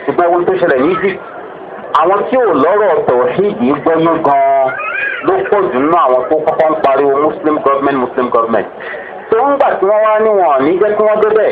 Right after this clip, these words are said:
ẹ̀yin náà ń ṣẹlẹ̀. Tóbìnrin, tóbìnrin ni wọ́n dà sí títì, àbẹ́ẹ̀kọ́, wọ́n ní kàn ṣe demonstration.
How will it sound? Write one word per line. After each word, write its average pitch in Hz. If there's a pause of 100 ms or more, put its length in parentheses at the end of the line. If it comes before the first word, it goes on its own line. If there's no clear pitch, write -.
(180)
ẹ̀yin 151
náà 214
ń 160
ṣẹlẹ̀. 135 (640)
Tóbìnrin, 359
tóbìnrin 165
ni 175
wọ́n 190
dà 185
sí -
títì, 156 (280)
àbẹ́ẹ̀kọ́, 151
wọ́n 135
ní 156
kàn 156
ṣe 147
demonstration. 147